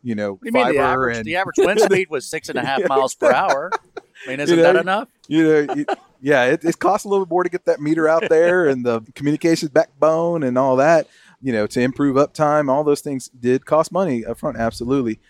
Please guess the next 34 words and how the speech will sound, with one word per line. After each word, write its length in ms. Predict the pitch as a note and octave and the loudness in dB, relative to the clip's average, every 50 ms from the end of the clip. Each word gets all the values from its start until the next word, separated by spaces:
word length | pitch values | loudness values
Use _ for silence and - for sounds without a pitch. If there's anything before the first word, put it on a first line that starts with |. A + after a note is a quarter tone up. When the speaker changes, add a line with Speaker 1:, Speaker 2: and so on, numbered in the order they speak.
| _ _ _ _ | _ _ _ _
Speaker 1:
But 60 | _ | _
that's 180 | A#2+ C#3 D3+ - | 0 0 0 2
why 140 | E3 D#3 C#3+ | 2 2 2
we 140 | C3+ C3 - | 2 0 0
try 180 | - C#3 B2+ | 0 2 2
to 60 | A#2+ | 2
project 400 | - - A2+ G#2 A2 A2+ A2 - | 0 -4 -6 -4 -4 -4 -4 -4
out 160 | A#2 G#2+ G#2+ G#2 | -4 -4 -2 -2
what 100 | A#2 C3+ | 0 0
is 120 | C3+ B2 | -2 -2
the 60 | B2 A2 | -4 -10
savings, 520 | - - A#2 A2+ A2+ A2 A2+ A2+ A2+ A2 | -6 -6 -6 -6 -6 -8 -12 -14 -14 -8
what 100 | A2 A2+ | -6 -6
is 80 | A2+ A2+ | -4 -4
emissions 340 | A2 A2+ A2+ - A#2+ G#2+ A2 | -6 -10 -10 -12 -14 -18 -14
Speaker 2:
Right. 80 | A2 | -4
Speaker 1:
reductions 360 | A2 A2 A2 D3 D3 A2 G#2+ G#2 | -2 -2 -2 -2 -4 -8 -10 -8
over 200 | G#2 A2 G#2+ G#2+ | -6 -6 -6 -6
a 40 | |
thirty-year 520 | G2+ - - C#3 C3+ C3 B2 A#2 A2 G#2+ - _ _ _ _ _ _ _ _ | -8 -2 0 2 2 2 2 -2 -4 -6 -8 _ _ _ _ _ _ _ _
time 240 | - A2 G#2 G#2 G#2 | -2 -2 -2 -2 -4
frame, 300 | - G#2 G2+ G2+ G2+ - _ _ _ _ _ _ | -4 -6 -4 -6 -6 -10 _ _ _ _ _ _
not 220 | A2 A#2 A#2 A#2 | -2 -2 -2 0
just, 300 | A2+ A#2+ A2 - - - | -2 -2 -2 -2 -4 -8
you 80 | A#2+ A2 | -6 -6
know, 80 | G#2 | -2
what 120 | G2+ A2+ A2 | 0 0 0
is 100 | G#2 G#2 | 2 0
that 120 | G#2+ G2+ | -2 -2
one 180 | G#2+ A2 A2 G#2 | -2 -4 -6 -4
cost 240 | - G#2 G2 - | -6 -6 -6 -6
of 60 | - G#2 | -12 -12
that 120 | - - | -12 -12
asset. 380 | A2+ - A2 - - - A#2+ - | -10 -12 -12 -14 -16 -18 -20 -20